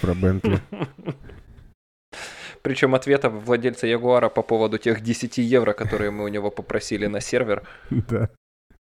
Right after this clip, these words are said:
Speaker 2: Скажем: «Бра-, брат, пожалуйста».
Speaker 1: А он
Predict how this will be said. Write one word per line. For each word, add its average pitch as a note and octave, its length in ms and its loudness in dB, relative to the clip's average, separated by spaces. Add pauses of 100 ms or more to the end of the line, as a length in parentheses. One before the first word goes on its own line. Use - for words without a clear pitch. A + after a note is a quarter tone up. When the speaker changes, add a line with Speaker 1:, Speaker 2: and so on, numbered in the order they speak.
(380)
Speaker 2:
Скажем: G#2+ 380 -6
«Бра-, A2 260 -4
брат, A2 420 2
пожалуйста». A2+ 760 2 (520)
Speaker 1:
А G#2+ 100 -6
он A2 280 -2